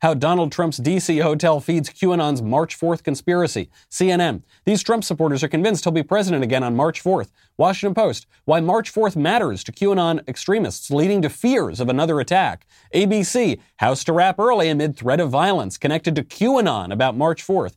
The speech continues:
U S A Today, "Police bolster security at U S Capitol as QAnon claims Trump will become president March fourth." B B C, we're talking now across the pond. "Why are QAnon believers obsessed with March fourth?" And then finally, the Washington Post,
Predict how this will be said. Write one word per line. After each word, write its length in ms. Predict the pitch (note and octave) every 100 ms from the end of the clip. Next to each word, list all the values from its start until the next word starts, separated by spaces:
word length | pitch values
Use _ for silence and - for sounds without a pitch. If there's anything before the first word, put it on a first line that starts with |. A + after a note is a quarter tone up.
| _ _
U 180 | C#3+ F#3
S 160 | G3+ G#3+
A 100 | G#3
Today, 360 | G3+ G3+ E2+ - _ -
"Police 260 | F3+ A#3
bolster 380 | - G3 F#3+ G#3
security 520 | F3+ E3 A#3 A3 A2
at 80 | F#2+
U 140 | D3 G3
S 140 | F#3
Capitol 400 | G3+ G#3 E3+ G#2+
as 120 | A#2
QAnon 680 | - - B3 B3+ F3 A#2+ G#2
claims 460 | - C#3 C3+ C3+ - - _
Trump 240 | - E3+ E3
will 120 | D#3+
become 320 | D3+ F3 D3+
president 380 | E3+ F3 C#3 G#2+
March 280 | C3 D#3+ -
fourth." 360 | F#3+ C3+ C2+ _ _ -
B 160 | C#3 C4
B 200 | C4+ A#3+
C, 340 | - C#4+ C#3+
we're 100 | A#2
talking 300 | D#3+ A3+ G#3+
now 140 | G#3 F#3+
across 340 | - A#3+ A3+
the 100 | G#3+
pond. 400 | A#3 A3 A#2 G#2 _ _ _ _ -
"Why 180 | F3+
are 100 | G#3
QAnon 400 | E3 A3+ G3+ F#3+
believers 360 | E3+ E3+ D#3+ D3
obsessed 340 | C3+ E3+ D3
with 80 | C3
March 240 | B2+ B2+ -
fourth?" 320 | A#3 A3 -
And 100 | D#3
then 100 | D3+
finally, 380 | C#3+ B2+ B2 A#2
the 80 | G#2
Washington 400 | F#2+ F#2 G2+ G2
Post, 360 | C#3+ E3+ -